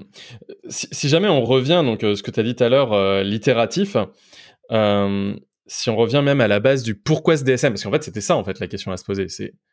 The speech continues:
pourquoi on fait de l'agilité, enfin, pourquoi, pourquoi on fait de la, alors, déjà, un, pourquoi on fait de l'agilité ? Euh, en fait, euh, je dis souvent, l'agilité, c'est quelque chose qui devrait pas marcher. C'est-à-dire, dans la théorie, c'est inefficace.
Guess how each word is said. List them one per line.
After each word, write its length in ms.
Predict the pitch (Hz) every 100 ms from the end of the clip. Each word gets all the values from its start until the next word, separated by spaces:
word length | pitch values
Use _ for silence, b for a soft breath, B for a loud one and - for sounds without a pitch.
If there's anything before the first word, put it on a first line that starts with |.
| _
pourquoi 200 | 131 151
on 20 |
fait 140 | 156 120
de 60 |
l'agilité, 640 | 107 104 104 104 147 160 156
enfin, 160 | 127
pourquoi, 260 | 139 190 -
pourquoi 180 | 170 226
on 20 |
fait 80 | 202
de 60 |
la, 80 | 165
alors, 220 | 117 95
déjà, 240 | 117 139 127
un, 120 | 110
pourquoi 220 | 139 185
on 40 |
fait 80 | 160
de 60 | 127
l'agilité ? 420 | 117 113 107 101 B B B B B -
Euh, 320 | 107 101 101 64 - - _ _ _
en 120 | 123 113
fait, 300 | 160 170 143
euh, 340 | 113 107 104
je 100 | 101
dis 100 | 101
souvent, 340 | 107 127 156 151
l'agilité, 500 | 120 113 120 135 170
c'est 160 | -
quelque 120 | 117
chose 160 | 110 160
qui 100 | 127
devrait 300 | 120 127 127
pas 120 | 131
marcher. 320 | 120 117 110
C'est-à-dire, 300 | 92 101 98
dans 120 | 98 98
la 100 | 98
théorie, 540 | 107 107 135 160 -
c'est 260 | - 104 104
inefficace. 580 | 127 117 123 104 - -